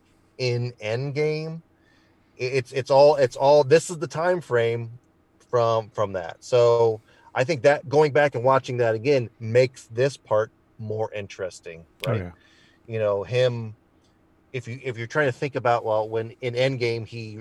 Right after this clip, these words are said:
Speaker 1: he reaches for Mjolnir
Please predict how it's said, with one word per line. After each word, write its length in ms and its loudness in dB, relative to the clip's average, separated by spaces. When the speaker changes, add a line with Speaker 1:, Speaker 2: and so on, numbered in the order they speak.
Speaker 1:
he 300 -16
reaches 500 -12
for 640 -2
Mjolnir 680 -2